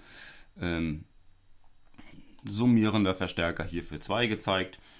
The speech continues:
Einfach die Summe, man sieht es hier auf der rechten Seite, nicht, die Summe von diesem Sinussignal und dem Rechtecksignal taucht dann eben hier am Ausgang auf. Und da sehen wir, dass der Sinus da immer so ein bisschen springt, eben im Takt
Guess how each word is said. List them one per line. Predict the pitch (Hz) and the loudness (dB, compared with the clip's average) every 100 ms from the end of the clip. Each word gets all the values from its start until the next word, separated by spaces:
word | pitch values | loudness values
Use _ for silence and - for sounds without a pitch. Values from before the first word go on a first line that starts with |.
| - - - - | -20 -20 -20 -4
Einfach | 110 110 107 | 0 0 -2
die | - | -8
Summe, | 87 110 117 110 - | 0 4 6 4 0
man | 95 92 | -6 -8
sieht | 80 | -8
es | 82 | -8
hier | 90 | -6
auf | 80 | -6
der | 82 | -8
rechten | 78 - 76 | -8 -10 -8
Seite, | 80 98 104 87 - - - - - | -4 -2 -2 -8 -10 -20 -20 -20 -8
nicht, | 95 - | -6 -6
die | 82 | -6
Summe | 80 104 110 101 98 | 2 4 6 4 -2
von | - 90 85 | -10 -6 -6
diesem | 78 76 78 - - - - - - _ _ _ _ - | -6 -10 -14 -20 -20 -20 -20 -20 -20 _ _ _ _ 2
Sinussignal | 135 135 107 98 98 92 90 92 - | 6 6 4 2 2 2 0 -6 -8
und | 87 | -8
dem | 80 | -2
Rechtecksignal | 107 123 110 92 85 90 82 - - - - | -2 -2 -6 -6 -6 -4 -4 -6 -18 -20 -6
taucht | 78 - 80 | -6 -4 -6
dann | 71 | -4
eben | 76 | -4
hier | 78 67 | -4 -4
am | 76 | 0
Ausgang | 135 143 117 - | 0 0 -2 2
auf. | 101 104 - - - - - - | 2 2 -2 -18 -20 -20 -20 -18
Und | - 90 | -10 -6
da | 87 | -4
sehen | 90 87 | -2 -2
wir, | 82 | -4
dass | 78 - | -6 -8
der | 80 | -6
Sinus | 90 85 78 | -4 -4 -6
da | 67 | -6
immer | 78 85 | -6 -4
so | 82 | -4
ein | |
bisschen | 85 - 69 | -6 -4 -6
springt, | - 127 123 | 2 4 4
eben | - 90 80 | 0 -2 -2
im | 80 | -6
Takt | - - - | -10 -14 -8